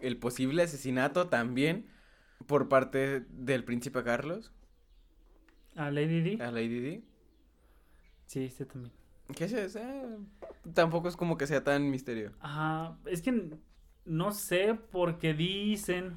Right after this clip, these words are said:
Speaker 2: y hay fotos de, de que había chocado, ella se murió con, en un choque de coche. Pero ¿quién te dice que alguien no provocó ese
Speaker 1: Ujú.
Speaker 2: choque de coche? Porque dicen que fue porque lo estaba siguiendo la prensa.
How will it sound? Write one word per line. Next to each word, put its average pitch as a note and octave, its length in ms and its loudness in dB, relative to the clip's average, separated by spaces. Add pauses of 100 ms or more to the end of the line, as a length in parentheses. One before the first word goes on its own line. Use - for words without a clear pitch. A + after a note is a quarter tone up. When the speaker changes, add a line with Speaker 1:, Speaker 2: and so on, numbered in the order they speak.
Speaker 2:
y D#3+ 140 0
hay D3+ 100 2
fotos D#3 500 -2
de, C#3 600 0
de C#3 140 -6
que C#3+ 100 -2
había C#3 180 0
chocado, D#3 460 0
ella D3+ 160 0
se D#3 60 -4
murió C#3 260 0
con, D3 360 -4
en C#3+ 80 -2
un C#3+ 100 -2
choque D#3 260 -4
de C#3+ 120 -4
coche. D3 360 -6 (1400)
Pero D3+ 180 2
¿quién F3+ 200 -6
te G3 100 -2
dice F#3+ 280 -6
que E3+ 100 -2
alguien E3+ 240 0
no D#3+ 160 0
provocó D#3 340 -4
ese D#3 300 -6
Speaker 1:
Ujú. C3 120 -4
Speaker 2:
choque E3 220 0
de D3+ 100 -2
coche? E3 280 -6
Porque G#3 400 2
dicen F#3 280 -2
que F3 120 0
fue E3 180 0
porque D#3+ 260 -4
lo C#3+ 60 -2
estaba D3+ 300 2
siguiendo D3 360 -2
la D3 160 -4
prensa. D3+ 520 -4